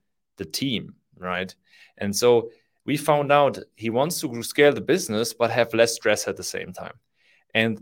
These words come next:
the biggest factor for stress and taking up his time is actually that things are going wrong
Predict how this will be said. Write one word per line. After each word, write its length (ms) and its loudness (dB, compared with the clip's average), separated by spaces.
the 80 -12
biggest 500 0
factor 500 0
for 240 -4
stress 680 -2
and 160 -8
taking 400 0
up 160 -2
his 260 -8
time 500 -4
is 380 2
actually 680 -2
that 160 -8
things 340 0
are 80 0
going 420 0
wrong 520 0